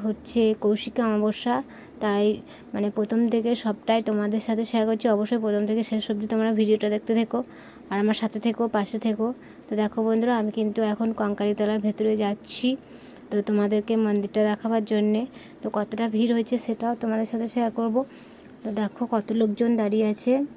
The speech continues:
তো কৌশিক, আহ, মানে কৌশিক অমাবস্যা বলে কথা। তো আমাদের এখানে কিন্তু সেরকম ভিড় হয় না, বেশি ভিড় হয় তারাপীঠে। তো আমাদের এখানে কেমন ভিড় হয়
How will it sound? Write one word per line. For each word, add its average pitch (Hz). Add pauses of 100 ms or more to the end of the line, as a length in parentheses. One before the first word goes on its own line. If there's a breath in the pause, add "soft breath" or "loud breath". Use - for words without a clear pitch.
(760)
তো 220
কৌশিক, 214
আহ, 214
মানে 214
কৌশিক 214 (240)
অমাবস্যা 208
বলে 220
কথা। 214 (540 loud breath)
তো -
আমাদের 208
এখানে 233
কিন্তু 233
সেরকম 226
ভিড় 233
হয় 226
না, 214
বেশি 214
ভিড় 226
হয় 226
তারাপীঠে। 220 (580 loud breath)
তো -
আমাদের 214
এখানে 233 (100)
কেমন 226
ভিড় 233
হয় 240